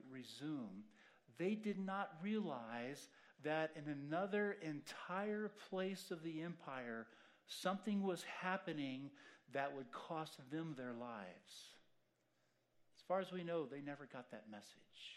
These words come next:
What happened over here in Susa with Esther impacted what happened over here,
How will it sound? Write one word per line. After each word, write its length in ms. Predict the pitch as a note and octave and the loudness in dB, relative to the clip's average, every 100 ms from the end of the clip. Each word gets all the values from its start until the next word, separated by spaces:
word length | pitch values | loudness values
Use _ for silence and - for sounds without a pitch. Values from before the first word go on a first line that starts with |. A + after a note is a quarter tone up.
| - - - - _ _ - - _ _ _ _ _ _ _ _ - _ _ _ _ _ _ _ _ _ | -16 -20 -20 -20 _ _ -20 -20 _ _ _ _ _ _ _ _ -20 _ _ _ _ _ _ _ _ _
What 140 | D#3+ F3+ | -2 0
happened 360 | G3 G3 F3 | 0 0 0
over 160 | D#3+ D#3 | 0 0
here 200 | D3+ D#3+ | -2 -4
in 120 | B2 | -4
Susa 560 | - - G3+ G3+ G#2 F2+ G2 _ _ _ - - - | -6 -6 -4 -4 -6 -10 -14 _ _ _ -20 -20 -8
with 120 | B2+ - | -6 -4
Esther 580 | - D#3+ - - G2 F#2+ - - - _ _ | -4 -4 -6 -10 -10 -10 -12 -20 -20 _ _
impacted 760 | F#3+ G#3 - C#3+ B2+ - A#2+ A2+ - - - - | 4 4 4 -2 -2 -2 -6 -6 -14 -20 -14 0
what 180 | E3 F3+ - | 2 2 2
happened 420 | F3 E3+ C#3+ C3 - | 0 0 -4 -6 -8
over 240 | C3 B2+ - | -8 -8 -6
here, 340 | F#3+ F3+ C#3 | -4 -2 -2